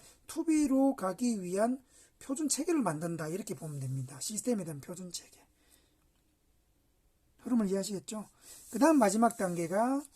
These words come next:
좀 전에 설명드린 것처럼 통합 이행계획 단계입니다. 통합 이행계획 단계에서는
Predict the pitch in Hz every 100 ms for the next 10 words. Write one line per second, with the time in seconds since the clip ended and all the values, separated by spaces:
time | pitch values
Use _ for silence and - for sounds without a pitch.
0 | _ _ - - - 165 180 165 190 196
1 | 180 156 151 147 - - 180 240 294 _
2 | _ _ _ - - - 254 226 165 175
3 | 196 196 185 139 127 120 _ - _ _
4 | _ _ _ - - - - - 240 233
5 | 190 190 185 170 180 160 156 147 175 226
6 | 262